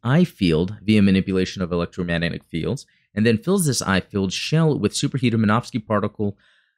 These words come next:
uh, plasma to produce an effective cutting blade. I love how they try to explain that science. Additionally, a large beam field capable of destroying several Sinope-class battleships can be generated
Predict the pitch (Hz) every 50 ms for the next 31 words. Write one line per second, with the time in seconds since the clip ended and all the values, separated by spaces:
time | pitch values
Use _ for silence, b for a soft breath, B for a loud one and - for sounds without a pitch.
0 | _ _ 92 98 95 - - 113 113 113 101 107 98 82 82 95 92 85 104 101
1 | - - 104 90 - - 101 95 - 98 87 - - 98 98 90 80 71 65 62
2 | - _ _ - 92 101 101 95 95 98 101 95 87 90 90 82 87 82 - -
3 | 95 90 87 78 - - - 85 - - - - - - - - - - - -
4 | - - _ _ _ _ _ _ _ _ _ _ _ - 120 156 175 - - 165
5 | 156 135 120 113 120 127 127 123 117 107 120 127 127 127 107 - - - 123 123
6 | 127 117 107 - - - 127 123 123 120 104 98 98 - - - 117 110 107 -
7 | - 113 92 95 101 104 90 - - - - - - - 120 117 117 117 120 -
8 | - _ _ - - - 110 107 110 110 110 - - 98 92 101 104 127 147 139
9 | - - - 95 92 90 - - - 101 92 95 87 87 95 95 95 95 92 90
10 | 92 92 90 b